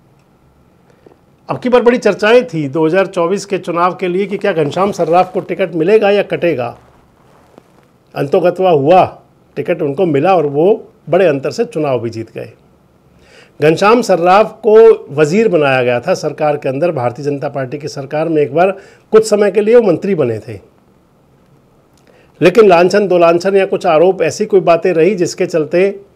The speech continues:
घनश्याम सर्राफ जी का मंत्रालय वापस लिया गया,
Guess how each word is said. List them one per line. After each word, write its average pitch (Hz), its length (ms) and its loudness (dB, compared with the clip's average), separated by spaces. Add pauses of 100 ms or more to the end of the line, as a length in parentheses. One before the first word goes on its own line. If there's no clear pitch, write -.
(520)
घनश्याम 175 380 0
सर्राफ 156 380 0
जी 160 140 -4
का 190 160 -2
मंत्रालय 151 560 0
वापस 143 340 -4
लिया 110 220 -6
गया, 107 220 -14